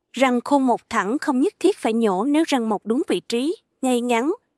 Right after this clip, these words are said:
có khớp cắn tốt với hàm đối diện, không gây đau nhức và có thể vệ sinh dễ dàng. Một, răng khôn mọc thẳng có nên nhổ không? Răng khôn mọc thẳng có cần nhổ không phụ thuộc vào việc răng có gây biến chứng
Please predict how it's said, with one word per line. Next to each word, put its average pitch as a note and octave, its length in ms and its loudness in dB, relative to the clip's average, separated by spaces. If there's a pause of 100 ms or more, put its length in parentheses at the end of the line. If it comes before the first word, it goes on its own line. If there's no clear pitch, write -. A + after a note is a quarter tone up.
(160)
có E4+ 100 4
khớp - 220 -2
cắn D#4+ 180 2
tốt G#4+ 280 4
với G4 100 0
hàm G#3 240 -2
đối D4 200 4
diện, F#3 320 0 (400)
không A#3+ 220 2
gây A3+ 180 2
đau G#3+ 160 0
nhức C4+ 240 0 (200)
và G#3 240 2
có D4+ 140 -4
thể A3+ 180 0
vệ G3+ 200 0
sinh B3 240 -2
dễ G#3 120 0
dàng. G#3+ 400 0 (520)
Một, A3 240 0 (340)
răng A#3 280 2
khôn C4+ 280 2
mọc A#3 200 0
thẳng A#3 360 -2
có F4+ 80 2
nên C#4+ 240 2
nhổ A#3 280 2
không? B3 220 0 (540)
Răng C4+ 280 4
khôn B3+ 240 2
mọc A#3 220 2
thẳng G3 400 0
có G4 80 4
cần G#3+ 300 2
nhổ G3+ 180 2
không C#4 280 -2
phụ G#3 120 0
thuộc G#3+ 280 -2
vào G#3+ 120 0
việc G3 260 -4
răng B3 240 0 (320)
có F#4 160 2
gây C4 180 2
biến C#4+ 200 2
chứng E4 340 0